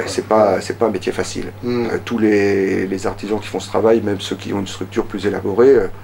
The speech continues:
Speaker 2: c'est nous le, le, le point fort de notre, euh, société, c'est la gestion.
Speaker 1: Ouais. Ouais, qui est ce qui manque à énormément d'artisans, en
Speaker 2: C'est
Speaker 1: fait.
Speaker 2: ça.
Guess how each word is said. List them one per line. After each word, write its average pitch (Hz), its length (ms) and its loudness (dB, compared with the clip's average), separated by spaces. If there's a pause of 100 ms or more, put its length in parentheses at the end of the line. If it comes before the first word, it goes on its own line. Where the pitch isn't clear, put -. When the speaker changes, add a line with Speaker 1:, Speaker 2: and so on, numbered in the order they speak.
(1200)
Speaker 2:
c'est 107 200 -2
nous 151 220 6
le, 135 160 8
le, 120 160 8
le 113 120 4
point 117 240 2
fort 156 340 4
de 113 120 2
notre, 107 380 2
euh, 101 200 2
société, 101 520 0
c'est 156 180 0
la 101 80 4
gestion. 147 340 -2 (460)
Speaker 1:
Ouais. 123 140 0 (1200)
Ouais, 131 180 4
qui 120 160 -4
est 117 60 2
ce - 80 -6
qui - 160 -8
manque 120 280 0
à 104 120 0
énormément 101 440 -6
d'artisans, 104 460 -8
en 110 40 -8
Speaker 2:
C'est - 160 -2
Speaker 1:
fait. 143 60 -2
Speaker 2:
ça. - 200 2